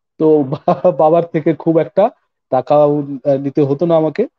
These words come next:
তো আমার জার্নি কিন্তু তখন খুব smooth একটা থিয়েটারের জার্নি, আহ, till টু থাউজেন্ড, মানে নাইনটি ওয়ান থেকে আমি শুরু করলাম after my graduation। আহ, তো দু হাজার সাল অবধি কিন্তু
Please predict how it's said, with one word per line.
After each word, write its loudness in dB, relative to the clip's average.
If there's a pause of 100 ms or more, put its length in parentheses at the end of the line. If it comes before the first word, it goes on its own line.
(600)
তো 2
আমার 2
জার্নি 0
কিন্তু -2 (260)
তখন -2 (140)
খুব -2
smooth -4 (440)
একটা -2
থিয়েটারের 0
জার্নি, -2 (680)
আহ, -10 (180)
till 2
টু -6 (100)
থাউজেন্ড, -2
মানে -8
নাইনটি -4
ওয়ান -4
থেকে -2
আমি -2 (460)
শুরু 0
করলাম 0
after -4
my -2
graduation। -2 (540)
আহ, 0 (180)
তো 2 (160)
দু -4
হাজার 0
সাল 0
অবধি -2
কিন্তু -4